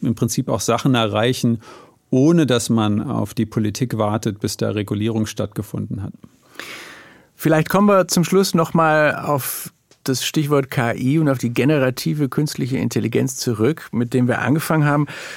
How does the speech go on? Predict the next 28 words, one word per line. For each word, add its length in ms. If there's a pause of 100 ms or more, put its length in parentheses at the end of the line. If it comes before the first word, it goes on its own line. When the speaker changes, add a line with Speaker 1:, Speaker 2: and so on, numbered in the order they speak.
(340)
Speaker 2:
Auch 160
wenn 120
Sie 80
keine 220
Prognosen 520
mögen, 440
was 340 (480)
fällt 320
Ihnen 180
so 80
ein, 320
wenn 100
ich 120
Sie 80
frage, 400
wie 100
wird 140
sich 100
unser 180
Leben 320
durch 240
K 200
I 180
in 80
den 140
nächsten 400
Jahren 340
verändern? 640